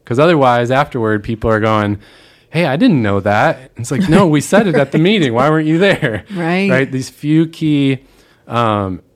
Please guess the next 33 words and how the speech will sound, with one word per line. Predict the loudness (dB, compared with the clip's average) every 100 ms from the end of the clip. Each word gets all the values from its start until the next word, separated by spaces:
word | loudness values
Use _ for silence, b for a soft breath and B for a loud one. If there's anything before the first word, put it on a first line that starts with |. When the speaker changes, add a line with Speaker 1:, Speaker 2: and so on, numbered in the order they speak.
| _ -6
Speaker 1:
meetings | -2 0 0 0 -2 -4
or | -8 -6
rules | -4 -2 0 -2
or | -8
structures | -10 -4 -4 -4 -12 -12 -12 -10
Speaker 2:
Mm-hmm. | -10 -6
Speaker 1:
that | 0 0 -2 -4
we | -4
all | -2
must | -4 -6
follow. | -8 -10 -10 -12 -16
So | -8 -8
that's | -6
the | -6
bus | -4 -6
stop. | -8 -16 -16 -18 _ _ _ _ _ _ _ _ B B B B
Then | -2
you | 0
come | 0 0
down | 0 0
to | -2
the | 0
next | 0 -4 -6
level | -4 -2 -2 -2
of | -4 -10
structure, | -4 -4 -4 -10
which | -10 -10
is | -12
the | -8
lines | -4 -2 -2 -4 -6
on | -8
the | -4
road. | -4 -4 -6